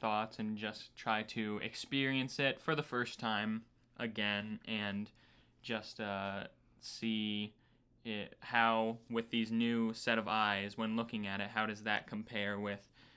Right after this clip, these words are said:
you know, our previous thoughts, and just try to, and we're taking you along, along the journey with us. So if you, um, if you wa-, listen to this series and after we cover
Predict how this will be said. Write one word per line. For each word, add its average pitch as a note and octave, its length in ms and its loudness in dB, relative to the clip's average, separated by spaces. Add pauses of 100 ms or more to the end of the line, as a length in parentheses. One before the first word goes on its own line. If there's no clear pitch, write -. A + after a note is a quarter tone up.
(180)
you A#2 160 -4
know, G#2 100 -4
our G#2 140 -6
previous A2 500 -2
thoughts, - 360 -8
and A#2+ 120 -2
just A#2+ 200 -2
try A2 200 2
to, G#2 260 -2
and G#2+ 300 -4
we're A2+ 100 0
taking C#3 380 0
you B2+ 140 0
along, A#2 460 2 (560)
along A2+ 320 0
the A2+ 60 0
journey A2 380 -2
with A2 300 0
us. G2 180 -6
So G#2+ 380 -2 (280)
if A#2 200 -2
you, A#2 220 4
um, G#2+ 400 -2 (300)
if - 120 -10
you A2 100 0
wa-, G#2 360 2
listen C3 400 0
to C3+ 80 2
this C3+ 460 0 (380)
series B2 720 2
and G#2+ 120 -2
after A2+ 440 2
we A2+ 300 0
cover A#2 580 2